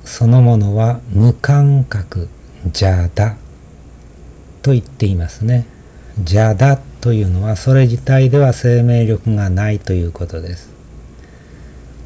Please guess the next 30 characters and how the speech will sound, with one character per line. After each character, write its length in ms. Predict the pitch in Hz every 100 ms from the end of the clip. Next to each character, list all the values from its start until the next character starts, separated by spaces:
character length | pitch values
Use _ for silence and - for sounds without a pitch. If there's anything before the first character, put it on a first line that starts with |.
| - - - - -
そ 320 | - - 143
れ 120 | 143
自 180 | 131 123
体 420 | 131 131 127 123
で 280 | 120 135 131
生 380 | - - 127 127
命 320 | 127 123 120
力 340 | 113 107 107 107
が 200 | 120 113
な 240 | 101 104
い 80 | 107
も 140 | 101
の 120 | 92
が 300 | 87 101 110 - - - - - - - -
神、 480 | - 101 104 113 113 - - - - - - - - -
ま 100 | 107
あ、 60 | 92
イ 180 | 101 113
ー 40 |
シ 140 | - 110
ュ 20 |
ワ 160 | 101
ラ 160 | 92 90 - - - - 104
で 240 | 120 127 - -
あ 160 | 82
り 100 | 80
得 180 | 85 104
よ 180 | 120 113
う 40 |
か 220 | 92 90